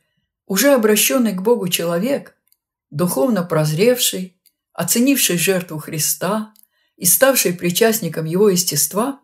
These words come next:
должен охотно и радостно идти по проложенному для нас Иисусом пути, опираясь на Его сильную руку и равнодушно глядя на приманки этого лживого мира, победно двигаться вперед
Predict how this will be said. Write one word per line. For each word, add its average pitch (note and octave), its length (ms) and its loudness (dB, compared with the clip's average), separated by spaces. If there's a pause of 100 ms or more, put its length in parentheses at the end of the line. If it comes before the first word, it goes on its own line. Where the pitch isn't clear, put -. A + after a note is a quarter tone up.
(760)
должен C4 540 2
охотно A#3+ 400 -2
и G#3 80 2
радостно G#3+ 520 0
идти E3+ 200 -4
по A3+ 120 -4
проложенному G#3+ 640 0
для F3 200 -2
нас G#3 260 -2
Иисусом A3 480 -4
пути, C#4 480 -4 (680)
опираясь A3+ 600 6
на G3+ 60 -2
Его G3 180 2
сильную F3 540 -2
руку A3+ 500 -4 (480)
и D4+ 180 2
равнодушно G3 840 0
глядя F#3+ 400 2
на F3 120 0
приманки F#3+ 540 -4
этого F3+ 360 -4
лживого F3 500 2
мира, D#3 420 -6 (800)
победно B3 560 4
двигаться A#3+ 500 2
вперед A3+ 600 0